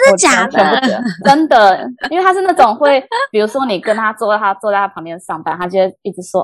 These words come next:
Speaker 2: ，“哦，我今天跟我老公去吃什么东西”，然后他就一直讲话，一直讲话，一直讲话，一直很，很吵。
Speaker 1: 嗯。
Speaker 2: 然后所以有的人就觉得：哦，他好像很好相处，但是，但是其实他有一个那种，怎么讲，我也不知道怎么形容，就是有很，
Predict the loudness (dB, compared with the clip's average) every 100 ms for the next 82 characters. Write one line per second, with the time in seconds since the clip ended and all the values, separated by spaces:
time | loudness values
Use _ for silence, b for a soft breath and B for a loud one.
0 | 2 4 4 2 -6 -2 -4 -2 -2 -2
1 | -4 -4 -6 -6 -14 -14 -10 -6 -4 -4
2 | -4 -4 -4 0 0 0 -2 -2 -6 -8
3 | -6 -6 -6 -8 -8 -8 -10 -12 -12 -10
4 | -2 0 0 B B B _ 2 2 6
5 | 6 6 4 2 0 -2 -2 -2 -2 -2
6 | -4 -4 -6 -12 -16 -16 -14 -14 -14 -18
7 | -12 -2 0 0 -2 _ _ _ -2 -2
8 | 0 -2 2 0 0 -6 -8 -8 -10 -10
9 | -10 _ _ -8 -8 -8 -10 -6 -4 -4
10 | -6 -10 -14 -18 -16 -14 -14 -14 -12 -10
11 | -6 -4 -4 -6 -10